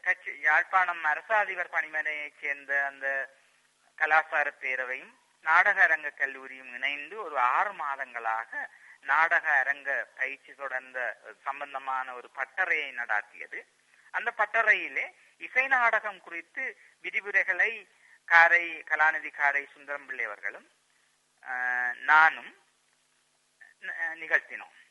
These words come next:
அதே வேளையிலே இசை நாடகம் பற்றிய அந்த செயல்முறை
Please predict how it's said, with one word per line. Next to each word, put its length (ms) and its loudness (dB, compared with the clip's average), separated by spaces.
அதே 280 0
வேளையிலே 540 0
இசை 260 -2
நாடகம் 560 2
பற்றிய 680 -6
அந்த 400 -4
செயல்முறை 840 0